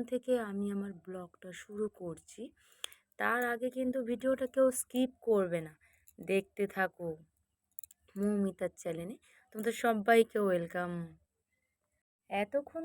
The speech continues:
ধরে বসে বসে টিভির ঘরেতে টিভি দেখছিল, তখনও তো এসে এই কাজগুলো করা যায়। এখন শোয়ার টাইম, এগারোটা বাজে, আমি সবেমাত্র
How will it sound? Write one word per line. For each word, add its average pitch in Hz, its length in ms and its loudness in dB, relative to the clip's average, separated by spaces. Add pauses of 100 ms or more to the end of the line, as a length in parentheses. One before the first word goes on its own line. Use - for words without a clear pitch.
ধরে 320 200 0 (100)
বসে 233 340 -4
বসে 294 300 -6 (140)
টিভির 226 400 -4
ঘরেতে 285 440 -8
টিভি 208 360 -14
দেখছিল, 175 480 -14 (720)
তখনও 277 500 0
তো 330 200 -8
এসে 311 280 -6
এই 311 180 -4
কাজগুলো 202 680 -2
করা 165 340 -8
যায়। - 260 -20 (580)
এখন 233 360 2
শোয়ার 233 380 6 (120)
টাইম, 208 260 2 (220)
এগারোটা 220 580 -2
বাজে, 180 480 -4
আমি 214 260 -4 (100)
সবেমাত্র 214 720 -2